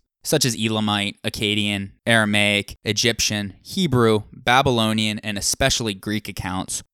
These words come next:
we can piece together a fairly detailed, albeit incomplete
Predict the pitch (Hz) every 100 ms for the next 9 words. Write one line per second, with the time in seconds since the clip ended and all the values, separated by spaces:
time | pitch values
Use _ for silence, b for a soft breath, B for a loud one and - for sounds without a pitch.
0 | _ 143 170 254 - 247 - 202 190 175
1 | 135 - 139 156 135 110 117 - 95 90
2 | 107 _ _ 127 156 180 170 - 131 135
3 | 120 104 - 107 80 -